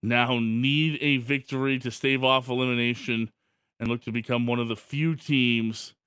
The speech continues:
in N H L history to ever recover from a three oh series deficit. Let's not get ahead of ourselves, though. We'll have to start with one game at a time for these Toronto Maple Leafs,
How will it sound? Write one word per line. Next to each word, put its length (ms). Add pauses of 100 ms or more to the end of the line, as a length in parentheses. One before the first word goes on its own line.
(260)
in 120
N 120
H 240
L 140
history 540
to 160 (100)
ever 260
recover 680 (1040)
from 180
a 120
three 340
oh 140
series 400
deficit. 560 (960)
Let's 140
not 140
get 140
ahead 180
of 60
ourselves, 460
though. 160
We'll 140
have 200
to 80
start 280
with 220
one 340
game 280
at 60
a 80
time 400
for 120
these 160
Toronto 360
Maple 340
Leafs, 420